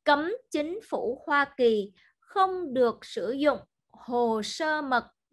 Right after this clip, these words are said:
trong cái cuộc điều tra hình sự, đòi hỏi chính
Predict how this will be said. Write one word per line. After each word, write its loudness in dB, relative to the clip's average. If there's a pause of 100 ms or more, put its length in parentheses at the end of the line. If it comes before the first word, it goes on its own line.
(1080)
trong 0
cái -4
cuộc -4
điều -6
tra 0
hình -6
sự, -2 (1600)
đòi 8
hỏi 4
chính -2